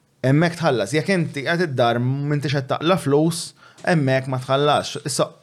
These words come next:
hemm ukoll xi eċċezzjoni oħra. Pereżempju, em, jekk xi ħadd ikollu, em, it-tfal, hemm ċertu buffers illi wieħed itik li għandek ċertu żmien, em, illi tista'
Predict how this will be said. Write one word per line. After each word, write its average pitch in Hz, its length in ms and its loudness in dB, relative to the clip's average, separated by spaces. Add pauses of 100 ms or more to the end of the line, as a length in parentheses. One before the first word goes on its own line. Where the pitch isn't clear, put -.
(140)
hemm 196 280 2
ukoll 139 380 2
xi 147 160 -2
eċċezzjoni 135 420 -4
oħra. 120 160 -6
Pereżempju, 139 600 0 (480)
em, 135 440 0
jekk 156 280 -2
xi 123 80 0
ħadd 139 240 0
ikollu, 135 540 2 (220)
em, 131 280 -2
it-tfal, 131 520 2
hemm 147 220 -2
ċertu 131 340 0
buffers 156 520 2 (300)
illi 147 340 2
wieħed 131 220 0
itik 147 260 -4
li 139 80 2
għandek 131 240 0
ċertu 135 320 0
żmien, 127 380 -2 (300)
em, 127 500 -2
illi 143 180 2
tista' 135 460 0